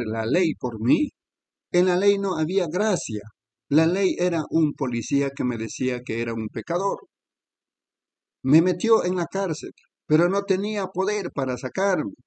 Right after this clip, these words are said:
Oh, estoy tan contento. Y luego lo, lo siguiente fue, Moisés representaba la ley de Dios para decir que tú eres culpable y que estás sujeto a la muerte y no hay misericordia en ella,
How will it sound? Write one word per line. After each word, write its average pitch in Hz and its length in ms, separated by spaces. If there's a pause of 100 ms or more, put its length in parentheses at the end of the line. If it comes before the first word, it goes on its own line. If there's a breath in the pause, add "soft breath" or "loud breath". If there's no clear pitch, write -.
(260)
Oh, 135 240
estoy 160 280
tan 156 180
contento. 117 680 (340 soft breath)
Y 151 100
luego 196 240
lo, 185 120 (180)
lo 143 140
siguiente 151 460
fue, 139 300
Moisés 139 760
representaba 135 880
la 120 140
ley 147 280
de 151 160
Dios 185 340 (240)
para 127 220
decir 123 420
que 135 220
tú 214 220
eres 202 360
culpable 156 720
y 135 240
que 135 100
estás 147 420
sujeto 156 480
a 113 40
la 104 120
muerte 120 560
y 117 120
no 127 200
hay 143 240
misericordia 147 1000
en 107 80
ella, 107 300